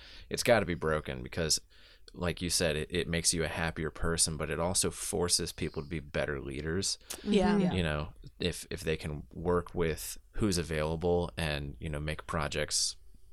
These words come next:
Speaker 1: you
Speaker 2: Yeah.
Speaker 1: know.
Speaker 2: And also doing good work.
Speaker 1: Yeah.
Speaker 2: Like, if you do good work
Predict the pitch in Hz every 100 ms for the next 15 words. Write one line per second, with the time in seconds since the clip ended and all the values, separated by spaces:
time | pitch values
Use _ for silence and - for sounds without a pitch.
0 | - 196 180 165 196 - - - - -
1 | - - 262 294 339 277 269 240 226 190
2 | 165 151 67 - - - 110 226 - 254
3 | 311 269 277 277 277 240 220 226 - -